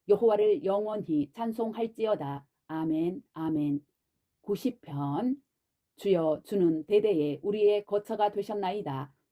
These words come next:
산이 생기기 전, 땅과 세계도 주께서 조성하시기 전, 곧 영원부터 영원까지 주는 하나님이시니이다.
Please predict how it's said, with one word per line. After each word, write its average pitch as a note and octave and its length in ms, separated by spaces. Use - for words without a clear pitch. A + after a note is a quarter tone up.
산이 A#3+ 280
생기기 A3+ 400
전, C#3+ 340
땅과 F3 440
세계도 D#3 560
주께서 D#3+ 560
조성하시기 G#3 640
전, C#3 280
곧 F3+ 260
영원부터 G3 760
영원까지 G#3 760
주는 D3+ 400
하나님이시니이다. G#3+ 1120